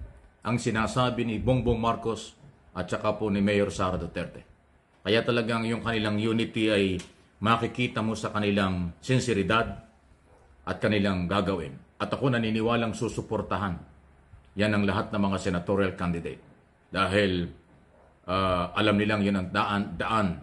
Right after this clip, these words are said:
para sa tunay na pagbabago at kaunlaran ng ating bansa. Maganda, at sana ho yan ay maging halimbawa. Opening pa lang yan ng kampanya. Pero palagay ko, yan po yung kanilang magiging ulo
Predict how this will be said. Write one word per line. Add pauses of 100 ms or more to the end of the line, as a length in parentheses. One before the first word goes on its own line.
(300)
para
sa
tunay
na
pagbabago
at
kaunlaran
ng
ating
bansa. (1200)
Maganda,
at
sana
ho
yan
ay
maging
halimbawa. (400)
Opening
pa
lang
yan
ng
kampanya. (760)
Pero
palagay
ko,
yan
po
yung
kanilang
magiging (480)
ulo